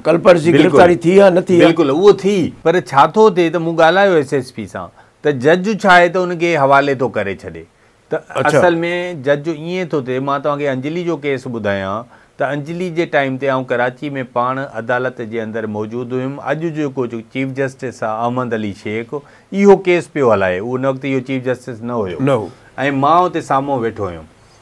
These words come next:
Speaker 2: ته هڪڙي مولوي جيڪو وڪيل هيو مذهبي، ان وڪيل به نه هيو ڇوڪ-، ان جو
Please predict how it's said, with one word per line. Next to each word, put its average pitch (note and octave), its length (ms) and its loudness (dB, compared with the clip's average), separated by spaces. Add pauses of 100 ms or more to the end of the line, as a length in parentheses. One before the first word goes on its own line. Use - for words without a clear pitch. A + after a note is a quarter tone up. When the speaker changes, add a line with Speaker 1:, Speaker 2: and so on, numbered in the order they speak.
(260)
Speaker 2:
ته D3+ 160 2
هڪڙي F#3 340 -2 (140)
مولوي D#3+ 440 -2 (240)
جيڪو D3+ 260 -4
وڪيل C3 420 -6
هيو G2+ 300 -2
مذهبي، G2+ 520 -6 (520)
ان D#3 200 -4
وڪيل D#3+ 560 -6
به G#3 120 -6
نه E3 200 2
هيو A#2+ 120 4
ڇوڪ-، G#2+ 380 -8
ان A2 240 -6
جو F#2+ 220 -4